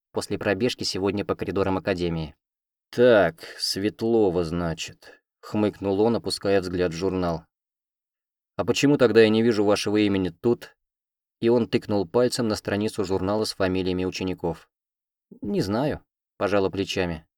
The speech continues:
«Наверное, ещё не успели вписать». Пожилой мужчина нахмурился, но ничего не стал говорить. Вместо этого глянул на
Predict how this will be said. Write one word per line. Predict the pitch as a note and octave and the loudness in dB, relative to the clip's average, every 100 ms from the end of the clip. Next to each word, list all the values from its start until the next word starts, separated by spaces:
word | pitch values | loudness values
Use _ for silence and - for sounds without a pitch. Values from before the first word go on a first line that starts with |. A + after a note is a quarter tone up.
| _ | _
«Наверное, | A#2 D#3 D#3+ D#3+ | -2 0 2 2
ещё | D3+ - | 0 0
не | D3+ | 0
успели | D#3 - B2 G2+ | 0 0 0 0
вписать». | - - F#2+ E2 _ _ _ _ _ _ _ _ - | -4 -4 -4 -6 _ _ _ _ _ _ _ _ -4
Пожилой | G#2 C#3+ F#3 | 0 2 4
мужчина | C#3 - D#3+ B2 | 4 4 2 4
нахмурился, | A2 - C#3 F3 G#2+ - F#2 | 2 2 2 4 4 2 -2
но | F#2+ E3 | -2 0
ничего | D3+ - C3 | 0 0 0
не | A2+ | 0
стал | - G2 F2 | 0 0 2
говорить. | F2 E2+ E2+ G2+ | 0 0 -2 -2
Вместо | G#2+ - A#2 | -4 -2 0
этого | C3+ B2 A#2 | 0 2 2
глянул | G2 A2 A2 G2+ | 4 4 4 2
на | G2 G2 F#2 F2+ | 2 2 2 0